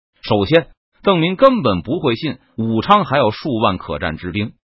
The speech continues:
若是你们不来，或许我还能说两句，但你们都来了，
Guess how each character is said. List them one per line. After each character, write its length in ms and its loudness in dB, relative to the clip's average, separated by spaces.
若 220 4
是 120 -2
你 120 0
们 140 -2
不 140 2
来， 160 2
或 220 0
许 100 -6
我 140 0
还 140 -2
能 140 -4
说 160 -2
两 220 -4
句， 180 -12
但 160 2
你 80 4
们 140 0
都 120 2
来 160 2
了， 180 -4